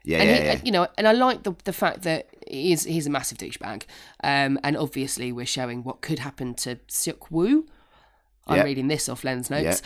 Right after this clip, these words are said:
Speaker 1: Suk Woo,
Speaker 2: Uh,
Speaker 1: yeah.
Speaker 2: the father, if he didn't have to, you know,
Speaker 1: Yeah, well, let's
Speaker 2: save his daughter.
Speaker 1: yeah.
Speaker 2: However, um, it did get better,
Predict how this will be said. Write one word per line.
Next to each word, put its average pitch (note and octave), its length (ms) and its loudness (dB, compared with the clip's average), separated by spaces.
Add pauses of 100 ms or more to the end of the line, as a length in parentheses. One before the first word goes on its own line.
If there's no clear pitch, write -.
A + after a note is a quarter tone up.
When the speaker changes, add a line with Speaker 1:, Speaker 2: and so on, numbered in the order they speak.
Speaker 1:
Suk - 220 -6
Woo, D3 60 4
Speaker 2:
Uh, D3+ 40 6
Speaker 1:
yeah. C#3+ 360 6
Speaker 2:
the D#3+ 120 2
father, C#3+ 640 2
if C#3 220 -4
he C3+ 320 0 (160)
didn't C3+ 400 -2
have C3 240 -10
to, B2 280 -4
you B2 80 -6
know, A#2 200 -8 (420)
Speaker 1:
Yeah, E2 140 0
well, E2+ 140 0
let's B2 120 4
Speaker 2:
save C3+ 180 2
his C3+ 120 -4
daughter. - 160 2
Speaker 1:
yeah. F2+ 140 0 (180)
Speaker 2:
However, G#3 440 4 (360)
um, F3 460 4
it F#3+ 140 6
did C#4+ 140 6
get G3+ 160 -4
better, C#3 400 -2